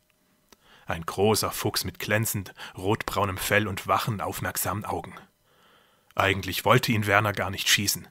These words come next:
Aber so waren nun mal die Regeln. Wer am meisten Abschüsse hatte, würde das Spiel gewinnen. Und es ging um eine Menge Zigaretten.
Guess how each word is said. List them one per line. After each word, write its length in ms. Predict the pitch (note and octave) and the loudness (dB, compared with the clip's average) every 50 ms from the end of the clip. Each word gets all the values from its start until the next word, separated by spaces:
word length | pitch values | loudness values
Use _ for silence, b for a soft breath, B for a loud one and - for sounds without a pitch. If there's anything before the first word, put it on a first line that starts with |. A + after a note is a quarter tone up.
| b b b b b b b b b b | b b b b b b b b b b
Aber 260 | - A2+ G#2+ G2 G2 | 2 2 2 4 2
so 200 | F#2+ - A2+ F#2 | 2 2 2 2
waren 220 | F#2 F2+ G2+ A2 G#2+ | 4 4 4 4 4
nun 140 | A2+ A2+ | 0 0
mal 120 | G#2 G2 G2 | 0 0 2
die 120 | G#2 G#2+ | 2 0
Regeln. 440 | G2+ - A#2+ B2+ A#2 G#2+ F#2+ F#2+ - b b b b b b b b b b b b b b b - | 2 4 4 4 4 2 -2 -4 -10 b b b b b b b b b b b b b b b -4
Wer 140 | F#2 F#2 | -2 -2
am 80 | F#2 F2+ | -2 0
meisten 320 | F#2 G#2 A2 - - - | 0 0 2 0 0 0
Abschüsse 480 | - - - - - C#3 B2+ - C3 A2 | -4 -2 0 2 2 2 2 2 2 2
hatte, 240 | A#2+ - C3 A2 b b b b b b | 0 0 -2 -6 b b b b b b
würde 220 | - G2+ G2+ G#2+ | 0 2 2 2
das 120 | G2 G2+ - | 0 0 0
Spiel 220 | - - A2 A2 | 0 0 0 4
gewinnen. 460 | A2+ C3 A#2 G#2+ G#2+ F#2+ E2+ - b b b b b b b b b b | 4 4 4 6 4 2 0 -4 b b b b b b b b b b
Und 240 | - G#2 G2 F2+ F#2 | -6 -6 -4 -2 -2
es 140 | - - | 0 2
ging 140 | - G#2+ G2+ | 2 2 0
um 100 | G2+ F#2+ | 0 -4
eine 240 | F2 F2+ F#2+ F#2+ F2+ | -4 -4 -4 -8 -6
Menge 340 | F2+ G2 A2+ C#3 C#3 C#3 C3 | 0 0 2 4 4 2 2
Zigaretten. 640 | - - B2+ - A#2+ A2 G2+ F#2+ F2+ - - - | 0 -2 -2 0 -2 -2 -2 -2 -6 -6 -12 -18